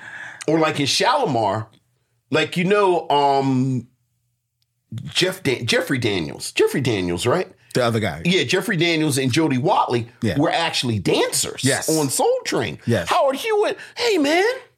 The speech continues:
Speaker 1: I'm here to sing." I like, like, if you look at, like, the Shalimar footage, like, they're in the background and they're all, 'cause, 'cause they're dancers. Howard Hewitt, "Hey, man, I don't do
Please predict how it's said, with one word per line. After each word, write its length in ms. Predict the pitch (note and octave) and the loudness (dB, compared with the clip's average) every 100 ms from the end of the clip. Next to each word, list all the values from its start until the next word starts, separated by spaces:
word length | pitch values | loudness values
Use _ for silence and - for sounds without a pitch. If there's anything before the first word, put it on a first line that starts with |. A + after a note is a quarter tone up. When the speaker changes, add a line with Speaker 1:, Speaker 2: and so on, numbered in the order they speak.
| _ _ _ - - _ _ _ _ _ - _ A#4+ _ _ - _ _ _ - _ - | _ _ _ -20 -20 _ _ _ _ _ -20 _ _ _ _ -20 _ _ _ -20 _ -4
Speaker 1:
I'm 140 | D5 | -2
here 200 | B4 C4+ | 0 0
to 100 | D#3 | 0
sing." 580 | A2+ - F4 F4+ C#4+ G2+ | 0 -2 0 0 0 0
I 180 | A#3+ D#4 | 0 2
like, 260 | D4+ D4+ - - - | 0 -2 -6 -16 -2
like, 200 | A#3+ A3+ | -2 0
if 140 | A3+ | -2
you 80 | D#4+ | -2
look 160 | C4+ A3 | -2 -2
at, 80 | |
like, 220 | F3+ E3+ D#3 | -2 -2 0
the 60 | |
Shalimar 560 | D3+ G3 G3+ F#3 F3+ E3 | 0 0 0 0 0 0
footage, 340 | G3+ G#3+ G3 | 0 0 0
like, 200 | F3 D3 | -2 -2
they're 180 | C4+ D4+ | 0 0
in 60 | D3 | 0
the 60 | |
background 680 | G2+ E3 G#3+ G3 G#3+ B3+ B3+ | -2 -2 -2 -2 -2 0 0
and 120 | D3 A3+ | 0 0
they're 180 | D4+ | 2
all, 480 | A#3 D4+ C#4 F#3+ - - - - - | 4 4 2 0 -4 -14 -20 -20 -6
'cause, 220 | C4+ A#3 | -4 -4
'cause 240 | - G3 F3+ | 0 0 0
they're 100 | B3 | -2
dancers. 720 | B4 D5 D#5 - A2+ D2+ - - - | -2 -2 -4 -2 -2 -2 -8 -12 -8
Howard 280 | - - A#4+ | 0 0 2
Hewitt, 300 | C#5 B4+ B4+ | 0 0 -2
"Hey, 80 | A#4 | 0
man, 320 | A4+ A#4+ C5 - _ _ _ _ _ _ _ _ - | 0 0 -4 -12 _ _ _ _ _ _ _ _ -6
I 20 | B4+ | -4
don't 180 | C5 | -2
do 140 | C5+ | -2